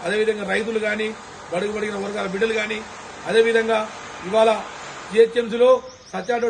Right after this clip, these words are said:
టిప్పర్లు భాగంలా తీసేయాలని ఒక కుట్ర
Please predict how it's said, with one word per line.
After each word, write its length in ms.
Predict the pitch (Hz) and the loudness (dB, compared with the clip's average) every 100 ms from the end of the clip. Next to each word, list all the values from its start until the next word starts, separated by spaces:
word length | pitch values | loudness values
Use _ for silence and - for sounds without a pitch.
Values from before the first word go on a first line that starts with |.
| 214 | -4
టిప్పర్లు 400 | 196 240 226 220 208 - - - - | -4 -4 0 -2 -4 -16 -20 -20 -4
భాగంలా 420 | 190 226 233 233 220 - - - - - - | 0 0 2 2 0 -4 -18 -20 -20 -16 -10
తీసేయాలని 460 | 208 240 233 233 226 | -2 2 2 2 0
ఒక 140 | 208 - | -2 -10
కుట్ర 220 | 196 254 | -4 0